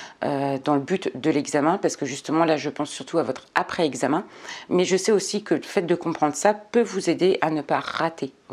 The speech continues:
aussi votre examen, parce que c'est un petit peu le but quand même que vous l'ayez, mais aussi que derrière vous sachiez vous débrouiller quel que soit le gabarit de votre voiture, parce qu'une, une fois de plus, euh, c'est bien gentil de savoir faire, euh, un créneau sur une, euh, je marque pas la, la, la, les marques, hein, des auto-écoles, euh,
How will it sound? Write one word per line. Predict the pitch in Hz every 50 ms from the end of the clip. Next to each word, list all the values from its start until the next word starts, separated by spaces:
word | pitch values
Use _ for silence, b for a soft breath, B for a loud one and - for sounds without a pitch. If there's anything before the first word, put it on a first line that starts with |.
| - -
aussi | 135 - - - 120 - _ _ -
votre | 123 - -
examen, | 123 123 113 120 - - - _ -
parce | - - -
que | - -
c'est | - -
un | - 120
petit | - - -
peu | - 123
le | 127
but | 127 - 135 -
quand | - -
même | 135 135 104
que | - - 139
vous | 120 123 127
l'ayez, | 123 131 127 143 175 175 B B B B B B
mais | - 147
aussi | 143 143 - 175
que | 160
derrière | - 151 127 139 156 180
vous | 175 135
sachiez | - - 120 117 - 185
vous | 170 151
débrouiller | - 135 131 127 117 151 170 208 208 - - -
quel | 247 240 208 220
que | - 170
soit | 160 - - 214
le | 185
gabarit | 165 151 135 123 127 131 170 214
de | 185
votre | 170 151 127
voiture, | 139 165 160 - - 170
parce | 170 - 98 -
qu'une, | - 143 135 131 - - - -
une | - -
fois | - - 143
de | -
plus, | - - 214 247 240 - 123 - B B B B B B B B B - 117
euh, | 139 131 117
c'est | - - 170
bien | 165 196 214
gentil | 190 190 185 190 196
de | 185
savoir | - 151 151 160 160
faire, | - - 170 170 151 - - -
euh, | - - 131 127 123 120 120 B B B B -
un | 185
créneau | 185 - 180 170 170 170 175
sur | 170 - - 185 170 185 - - -
une, | - 156 147 147 143 139 139 B B B B B B B B -
euh, | - 73 - - -
je | - - -
marque | - - - - _ - - - _
pas | - 151
la, | 143 143 143 143 131 131
la, | 135 135 131 127 127
la, | 123 131 123 123 123
les | 123 135
marques, | 139 160 151 - - 139
hein, | 139
des | 147 135 131 120
auto-écoles, | 135 131 147 131 127 156 143 120
euh, | - - - - - -